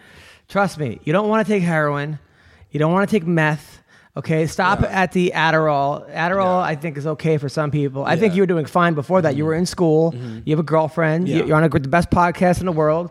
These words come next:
Speaker 2: Yeah.
Speaker 1: What's, what's the problem?
Speaker 2: I mean, Adderall for me, eh, like, yesterday I went to the gym because of Adderall. I just felt, like, super energized. I felt motivated to
Speaker 1: Yeah.
Speaker 2: do stuff, to do
Speaker 1: No, you went to the gym
Speaker 2: something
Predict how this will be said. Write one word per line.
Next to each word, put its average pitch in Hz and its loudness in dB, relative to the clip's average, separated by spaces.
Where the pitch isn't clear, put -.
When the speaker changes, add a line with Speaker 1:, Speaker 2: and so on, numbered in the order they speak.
Speaker 2:
Yeah. 127 -4
Speaker 1:
What's, 180 -4
what's 196 -6
the - -4
problem? 175 0
Speaker 2:
I 143 -8
mean, 160 -4
Adderall 170 0
for 156 -14
me, 170 -8
eh, 139 -8
like, 143 -2
yesterday 170 2
I - 6
went 147 2
to 131 -4
the 127 0
gym 110 0
because 120 -2
of 110 -6
Adderall. 117 -2
I 98 -6
just 107 -12
felt, 120 -2
like, 98 -8
super 113 -12
energized. 117 -8
I 101 -16
felt 104 -10
motivated 107 -8
to 165 4
Speaker 1:
Yeah. 147 6
Speaker 2:
do 107 -2
stuff, 104 -12
to 104 -20
do 104 -16
Speaker 1:
No, 196 -2
you 175 -2
went 202 -2
to 226 -4
the 208 -2
gym 196 -2
Speaker 2:
something 185 -2